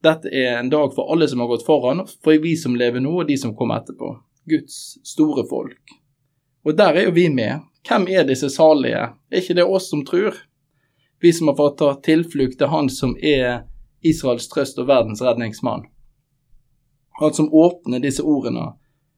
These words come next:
som går opp på fjellet, og som folkemenn den gang så opp på. Vi som ser opp til han nå og tar vår tilflukt til han, vi er jo salige. Vi er hellige. Vi er rettferdige. Og samtidig så lever vi i en helliggjørelse.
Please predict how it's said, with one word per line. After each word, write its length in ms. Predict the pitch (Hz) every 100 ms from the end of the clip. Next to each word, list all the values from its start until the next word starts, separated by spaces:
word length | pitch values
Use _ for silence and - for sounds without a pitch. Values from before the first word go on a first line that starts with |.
| _
som 200 | - 151
går 220 | 175 151 156
opp 100 | 139
på 60 | 123 160
fjellet, 300 | 151 127 113
og 60 |
som 140 | 139 135
folkemenn 540 | 156 160 160 131 120 143
den 180 | 139 120
gang 140 | 117
så 200 | - 156 135
opp 120 | 139 -
på. 140 | 135 185 - _
Vi 140 | 165 165
som 220 | 135 131
ser 380 | - 196 139 147
opp 200 | 143 -
til 120 | 135
han 180 | 139 131
nå 140 | 156 165
og 60 | 165
tar 160 | 151
vår 120 | 135 131
tilflukt 420 | 147 156 139 131
til 80 | 123
han, 280 | 143 190 214 _ _ _ _ _ _ 151
vi 220 | 170 151
er 120 | 160 131
jo 80 |
salige. 480 | 110 123 131 131 - - _ 165
Vi 160 | 175 156 170 151
er 160 | 104 131
hellige. 440 | 156 160 117 104 107 - _ _ _ _ _ 151
Vi 140 | 160 160
er 100 | 131
rettferdige. 600 | 110 - 135 117 107 110 117 - -
Og 120 | 135
samtidig 540 | - 160 180 139 123
så 120 | 120
lever 420 | 156 170 151 120 117
vi 160 | 135 208 -
i 140 | 170 147
en 120 | 120 120
helliggjørelse. 840 | 131 131 127 110 107 - 123 113